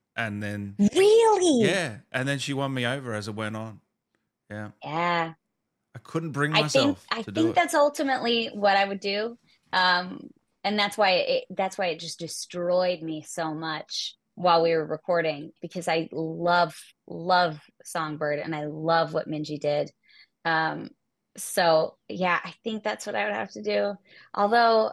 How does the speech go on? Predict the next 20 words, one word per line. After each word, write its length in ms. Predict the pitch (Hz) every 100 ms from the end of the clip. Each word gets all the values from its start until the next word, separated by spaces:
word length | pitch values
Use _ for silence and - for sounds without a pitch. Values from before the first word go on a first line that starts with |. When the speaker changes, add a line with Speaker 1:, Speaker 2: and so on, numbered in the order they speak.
| -
Speaker 2:
uh, 320 | 208 208 202
I 120 | - 202
get 200 | 240 -
pretty, 540 | 233 226 220 220 - - - - -
uh, 220 | 202 196 - -
it 200 | 202 196
ripped 260 | 214 220 226
me 100 | 214
apart, 400 | 208 226 190 - _ -
uh, 120 | 180
the 120 | 180
times 300 | 180 180 175
that 120 | 180
I 100 | 170
couldn't 380 | 165 185 170 - _ -
choose 320 | - 160 165
Songbird, 580 | - 90 87 - - -
so. 160 | - 98 - - - 139 - -
<laughs> 0 |
Speaker 1:
<laughs> 1120 | 311 214 262 220 202 190 233 - 277 202 127